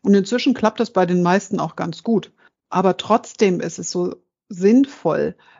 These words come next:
wirklich zu üben, bis man mit der Technik gut klarkommt. Denn mal eben so ein Video zu teilen, ist auch nicht jedermanns Sache.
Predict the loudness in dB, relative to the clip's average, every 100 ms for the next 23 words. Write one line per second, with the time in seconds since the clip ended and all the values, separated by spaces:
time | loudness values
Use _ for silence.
0 | -12 0 0 0 -6 -8 -12 -6 -4 0
1 | 0 2 0 2 0 2 0 -2 -2 -4
2 | -2 -4 -6 -10 -12 -6 -6 -6 -10 -12
3 | -12 -18 _ _ _ _ 0 0 2 2
4 | 2 2 0 2 2 2 0 0 0 0
5 | -4 -8 -8 -4 2 4 2 0 -2 0
6 | 0 0 -2 0 0 0 -2 -4 -4 -4
7 | -6 -16